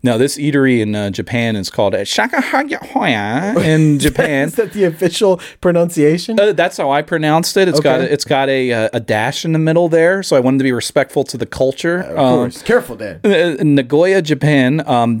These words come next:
Speaker 1: you can pay a waitress to slap you in the face. Uh, a recent video that went viral. Guess how much it costs to have this done?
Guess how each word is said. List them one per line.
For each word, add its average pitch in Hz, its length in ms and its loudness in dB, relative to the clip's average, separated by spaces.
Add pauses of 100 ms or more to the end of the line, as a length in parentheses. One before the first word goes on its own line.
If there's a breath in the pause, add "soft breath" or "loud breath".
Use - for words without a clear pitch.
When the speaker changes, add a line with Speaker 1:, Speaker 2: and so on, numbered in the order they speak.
Speaker 1:
you 139 180 0
can 151 140 -2
pay 151 240 -2
a 170 80 0
waitress 143 460 0
to 123 80 -8
slap 123 480 -2
you 135 140 -2
in 120 100 0
the 104 80 -4
face. 107 640 -2
Uh, 101 300 0
a 107 80 0
recent 120 500 -4
video 120 300 0
that 104 120 -2
went 101 200 -6
viral. 95 420 -2
Guess 139 240 -4
how 202 120 0
much 170 280 -2
it - 120 -6
costs - 720 -2
to 107 140 0
have 104 240 -2
this 101 200 -8
done? 92 400 -6